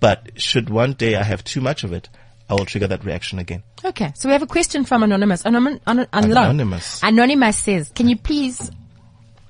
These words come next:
Speaker 2: uh, explain, does putting breast milk in a kiddie's nostrils for an upper respiratory tract infection work? Like, you know, we get told by our grannies, 'Oh, put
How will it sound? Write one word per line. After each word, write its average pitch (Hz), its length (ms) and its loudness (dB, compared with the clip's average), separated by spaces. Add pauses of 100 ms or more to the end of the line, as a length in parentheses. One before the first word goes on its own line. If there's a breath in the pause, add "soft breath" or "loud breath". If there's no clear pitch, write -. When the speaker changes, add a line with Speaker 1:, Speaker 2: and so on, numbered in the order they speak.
(120)
Speaker 2:
uh, 196 220 4
explain, 170 480 0 (300 loud breath)
does 294 180 4
putting 277 300 4
breast 180 400 0
milk 160 200 0 (400 soft breath)
in 185 120 2
a 170 60 2
kiddie's 208 300 0
nostrils 160 760 -2
for - 180 0
an - 100 0
upper 202 220 2
respiratory 165 420 0
tract - 260 -2
infection 156 480 -2
work? - 400 -6 (140)
Like, 156 160 -2
you 180 60 2
know, 175 100 0 (100)
we 180 120 0
get 185 180 0
told 196 180 0
by 170 120 2
our 151 100 2
grannies, 175 420 -2 (320 loud breath)
'Oh, 294 300 2
put - 140 -4